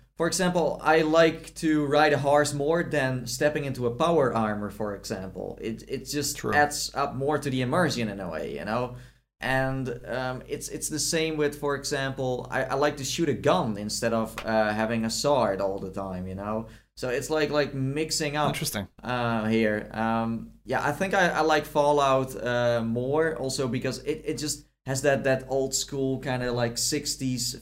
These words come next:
Speaker 1: feeling, you know, and you got the old radio playing, and it's night, and it's dark, and it's raining, and you got, like, a companion, and,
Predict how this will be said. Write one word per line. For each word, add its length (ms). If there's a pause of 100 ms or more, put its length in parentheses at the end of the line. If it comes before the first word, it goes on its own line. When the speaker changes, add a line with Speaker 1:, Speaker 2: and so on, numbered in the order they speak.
Speaker 1:
feeling, 480
you 100
know, 220
and 80
you 80
got 160
the 100
old 180
radio 460
playing, 560
and 80
it's 220
night, 340
and 140
it's 160
dark, 420
and 80
it's 180
raining, 600 (280)
and 140
you 60
got, 160
like, 180
a 40
companion, 840
and, 160